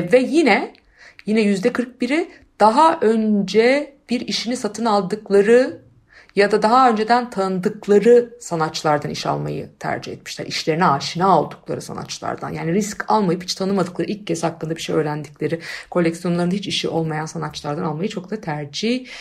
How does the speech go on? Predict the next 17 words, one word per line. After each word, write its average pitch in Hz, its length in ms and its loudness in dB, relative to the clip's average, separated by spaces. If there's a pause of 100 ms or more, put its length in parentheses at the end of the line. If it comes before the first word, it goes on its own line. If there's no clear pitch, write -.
(380)
etmemişler. 156 1400 -6 (300)
E, 185 60 2
yüzde 214 360 4
elli 240 240 0
yedisi 254 600 -2
de 208 300 0 (120)
bu 180 380 -2
koleksiyoncuların 165 1040 0 (1300)
yine 208 220 2
iki - 200 -6
bin 180 80 0
yirmi 175 240 0
bir 208 100 -2
yılında 190 560 0
da 240 320 2 (880)
iş - 400 0
almayı 190 680 2